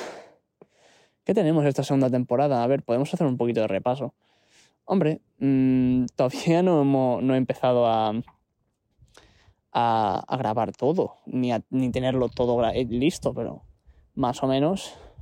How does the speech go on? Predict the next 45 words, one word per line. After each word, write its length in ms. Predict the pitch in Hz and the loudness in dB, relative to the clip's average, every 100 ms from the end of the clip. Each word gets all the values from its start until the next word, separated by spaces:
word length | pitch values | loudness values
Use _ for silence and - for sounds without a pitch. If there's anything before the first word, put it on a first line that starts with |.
| - _ _ - - _ _ _ _ - - | -20 _ _ -20 -20 _ _ _ _ -20 -20
os 60 | - | 0
puedo 180 | 226 | 2
adelantar. 520 | 147 117 110 131 117 127 | 4 2 0 0 2 2
Hay, 360 | 139 139 135 - | 2 2 0 0
hay 160 | 156 | -2
charlas 320 | - 151 143 | 0 0 0
interesantes 760 | 131 104 110 143 139 135 131 - | 0 -4 -2 0 0 2 0 -2
y 200 | 151 143 | 0 2
ahora 260 | 135 131 160 | 4 4 4
hay 120 | 180 | 4
vídeo. 300 | 170 220 208 - _ _ _ - | 2 0 -4 -8 _ _ _ -20
<laughs> 1160 | - - - 196 - - - - - - - - | -16 -14 -4 -4 -4 -12 -12 -8 -6 -6 -10 -4
Yo 140 | 180 202 | 2 4
no 100 | 226 | 4
sé 100 | 185 | 4
por 120 | 165 | 2
qué 60 | 160 | 2
esto 180 | - | 2
no 120 | 160 156 | 4 4
lo 60 | |
hacía 240 | 156 151 170 | 4 2 2
antes, 260 | 202 - | 2 0
porque 220 | - 143 | 0 0
literalmente 840 | 139 143 147 151 160 160 170 190 - - | 0 2 2 4 4 2 2 0 -2 -2
es 120 | - | -4
poner 280 | - 170 165 | 0 0 2
la 120 | 160 | 2
cámara 320 | 156 160 156 | 2 2 2
a 20 | |
grabar 440 | 165 160 165 190 - _ - - - _ - | 4 4 4 2 -4 _ -18 -16 -16 _ 0
y 100 | 175 | 0
despreocuparte. 760 | 175 156 156 147 151 202 226 - - | 0 0 0 2 2 0 -6 -8 -2
Bueno, 180 | 110 | -2
despreocuparte 520 | 98 - 147 147 151 151 | -2 -2 -2 0 2 2
no, 140 | 139 | 2
porque 220 | 135 127 | 0 -2
cada 200 | 131 139 | 2 2
media 240 | 147 151 151 | 2 4 2
hora 140 | 147 | 2
tengo 160 | 139 139 | 2 2
que 80 | |
bajar 320 | 139 135 143 127 | 2 2 0 2
a, 200 | 127 - - - - - - | 0 -4 -12 -18 -18 -20 -8
a 120 | - 143 | -2 2
reiniciar 600 | 139 147 147 165 147 | 4 2 2 2 2